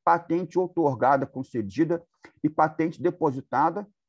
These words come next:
desenvolvimento de processo ou produto patenteável, produtos, processos em, em sigilo, curso de formação profissional, criação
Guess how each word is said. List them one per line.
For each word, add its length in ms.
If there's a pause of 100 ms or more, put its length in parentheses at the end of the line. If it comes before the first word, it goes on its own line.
(220)
desenvolvimento 840
de 60
processo 600
ou 80
produto 460
patenteável, 920 (400)
produtos, 480
processos 520
em, 120 (180)
em 240 (280)
sigilo, 640 (880)
curso 480
de 100
formação 640
profissional, 840 (440)
criação 800